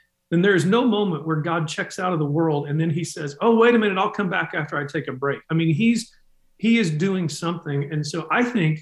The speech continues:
what's beginning to happen, I think it's happening in the business sector. I think there's, there's an awakening happening in the, in the political sector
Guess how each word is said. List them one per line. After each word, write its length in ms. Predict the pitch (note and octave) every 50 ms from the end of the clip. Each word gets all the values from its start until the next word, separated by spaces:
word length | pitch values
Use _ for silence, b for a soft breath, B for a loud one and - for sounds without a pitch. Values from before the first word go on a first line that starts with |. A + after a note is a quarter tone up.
| -
what's 240 | - D#3 D#3+ D#3 -
beginning 480 | - D#3+ D3+ C3+ D#3+ F#3+ A3 D4 C#4+ F#3
to 60 | D3
happen, 600 | - - - A2+ A2+ - - - A#2+ D#3+ F3 F3 - b b b b b b b b _ _ _
I 60 | D#3
think 180 | D3+ F3+ F3 E3+
it's 120 | E3 D#3
happening 320 | D#3+ C#3+ D3+ D3+ D#3+ D3+ D3
in 80 | D3
the 60 | C#3 C3+
business 420 | B2 E3+ F3 E3 G3+ G3+ - -
sector. 400 | - D3 C#3+ - - B3 A#3 -
I 80 | D#3+ D#3
think 200 | D#3 D#3+ D#3 D#3
there's, 260 | D#3+ D3+ C#3 D3 - -
there's 200 | D#3 D#3 C#3+ D#3+
an 80 | D3
awakening 580 | C#3+ C3 C3 D3+ D#3+ E3+ E3+ F#3 F3+ E3+ E3 D#3
happening 420 | C#3 D#3 D3 - - E3 D3+ D3
in 120 | D3 C3+ C3
the, 120 | C3+ C#3+ - _
in 100 | D#3+ C#3
the 80 | C3 C3
political 540 | - - - C#3+ D3+ E3+ G3+ G3+ - A3 G#3
sector 520 | - - G#3 G3 G3 - G#3+ G3+ G#3 B